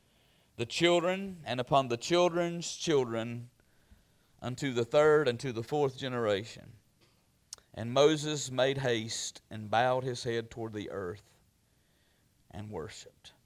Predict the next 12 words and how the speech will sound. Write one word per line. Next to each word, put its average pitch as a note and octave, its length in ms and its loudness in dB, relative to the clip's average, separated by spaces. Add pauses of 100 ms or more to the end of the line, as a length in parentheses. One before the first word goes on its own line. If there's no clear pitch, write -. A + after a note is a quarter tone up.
(680)
May G#2 220 -6
the G2 100 -8
Lord G#2+ 260 -4
add A2 140 -2
his A2 200 -6
blessing G#2+ 460 -4
to A2 120 -8
the G2+ 100 -8
reading G#2 360 -8
of G2+ 120 -8
his G#2 160 -10
word. F#2 320 -6